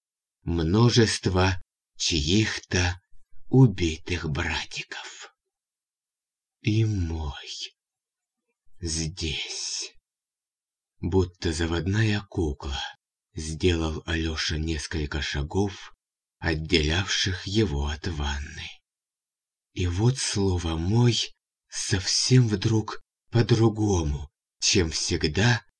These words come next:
стало осознаваться всем его трепетавшим от ужаса существом. Они все мои.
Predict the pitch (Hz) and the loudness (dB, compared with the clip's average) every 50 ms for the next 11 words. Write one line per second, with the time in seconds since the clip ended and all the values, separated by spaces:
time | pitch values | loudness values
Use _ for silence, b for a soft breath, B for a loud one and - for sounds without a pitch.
0 | _ _ _ _ _ _ - - - - - - 98 87 82 82 85 82 82 - | _ _ _ _ _ _ -10 -8 -8 -4 0 2 2 2 2 2 0 0 -2 -2
1 | - - 85 78 71 76 76 76 76 85 98 113 - - - - - - 104 98 | -2 -4 -4 -2 -2 0 0 0 0 2 2 2 2 0 -2 -2 0 0 0 0
2 | 95 92 - _ _ _ _ _ _ _ _ _ _ - - - - - - - | 0 -2 -10 _ _ _ _ _ _ _ _ _ _ -6 -4 -2 -2 -2 2 4
3 | 113 123 127 123 117 101 104 107 107 101 101 98 98 98 95 - _ _ _ _ | 6 8 8 6 6 4 2 2 2 2 2 0 0 0 -2 -6 _ _ _ _
4 | _ _ _ _ _ - 98 92 90 90 - 78 73 - _ 101 104 117 120 - | _ _ _ _ _ 0 2 2 4 4 2 0 0 -2 _ 2 4 4 4 4
5 | - - - - 101 101 101 104 - _ _ - - 139 139 135 - - - 85 | 2 2 2 2 2 2 0 -4 -8 _ _ 2 4 4 4 4 2 -4 -4 -4
6 | 85 82 76 80 80 78 - 87 85 - - 90 - - - 92 82 - - - | -2 -2 -2 -4 -4 -4 -4 -4 -4 -4 -4 -2 0 0 0 0 -2 -4 -6 -6
7 | - 76 - 78 71 67 64 - _ _ _ _ _ _ _ _ _ _ _ _ | -8 -8 -6 -8 -8 -10 -12 -14 _ _ _ _ _ _ _ _ _ _ _ _
8 | _ _ _ _ _ _ _ _ _ _ _ - - 92 90 90 95 101 113 120 | _ _ _ _ _ _ _ _ _ _ _ -4 -2 0 2 2 2 4 4 4
9 | 120 113 110 - _ _ _ _ _ _ _ _ _ _ _ _ _ _ _ _ | 4 4 2 -2 _ _ _ _ _ _ _ _ _ _ _ _ _ _ _ _
10 | _ _ _ _ - - - - - - - - - 120 110 90 80 73 73 - | _ _ _ _ -8 -4 -2 0 0 2 2 2 4 4 4 4 2 0 -2 -4
11 | - - - - - _ _ _ _ _ _ _ _ _ _ - 82 85 82 87 | -8 -12 -16 -20 -20 _ _ _ _ _ _ _ _ _ _ -8 -6 -4 -4 -2
12 | 92 92 85 78 - - - | -2 -2 -2 -4 -6 -8 -12